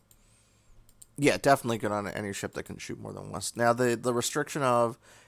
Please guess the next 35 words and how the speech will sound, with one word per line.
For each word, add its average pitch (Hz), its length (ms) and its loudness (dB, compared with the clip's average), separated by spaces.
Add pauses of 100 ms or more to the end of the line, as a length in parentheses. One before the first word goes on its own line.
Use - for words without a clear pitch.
(280)
the 113 140 -2
defender's 123 520 -2
initiative 113 380 -2
has 110 180 0
to - 80 -8
be 98 220 -6
equal 120 260 -4
to 117 200 -2
or 95 80 -2
greater 110 440 -2
than 113 180 -4
yours 123 500 -2
is, 95 440 -4 (760)
is - 160 -6
kind 104 260 -2
of 104 80 -4
an 107 80 -4
interesting 123 560 -6
one. 135 380 -4 (100)
I, - 220 -6
I 98 140 -4
mean, 98 160 -4
it, 90 180 -8
it 98 140 -8
definitely 98 360 -4
encourages 101 600 -4
throwing 98 280 -2
this 98 160 -6
on 92 420 -4 (140)
more 90 300 -6
of 85 220 -10
the, 73 360 -6
the - 100 -12
generic 98 600 -4
or, 98 440 -6